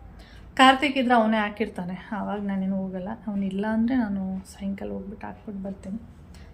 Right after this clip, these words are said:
ಇವಾಗ ಹಾಕಿ ಬಂದೆ, ಹಾಗೆ ನಮ್ಮ ನಾಮಿ ನೋಡಿ ಇಲ್ಲಿ ಕೂತ್ಕೊಂಡಿದ್ದಾಳೆ ನೋಡಿ, ಕಾಣಿಸ್ತಿದ್ಯಾ? ಅಲ್ಲಿ ಹೊರಗಡೆ ಇಲಿ ಹಿಡಿತಾ ಇತ್ತು ಚರಂಡಿಯಲ್ಲಿ. ನಾನು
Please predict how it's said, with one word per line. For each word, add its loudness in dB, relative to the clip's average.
ಇವಾಗ 4
ಹಾಕಿ 6
ಬಂದೆ, 8
ಹಾಗೆ 4
ನಮ್ಮ 8
ನಾಮಿ 6
ನೋಡಿ 4
ಇಲ್ಲಿ 0
ಕೂತ್ಕೊಂಡಿದ್ದಾಳೆ 4
ನೋಡಿ, 0
ಕಾಣಿಸ್ತಿದ್ಯಾ? -2
ಅಲ್ಲಿ 8
ಹೊರಗಡೆ 8
ಇಲಿ 4
ಹಿಡಿತಾ 4
ಇತ್ತು -4
ಚರಂಡಿಯಲ್ಲಿ. -4
ನಾನು 6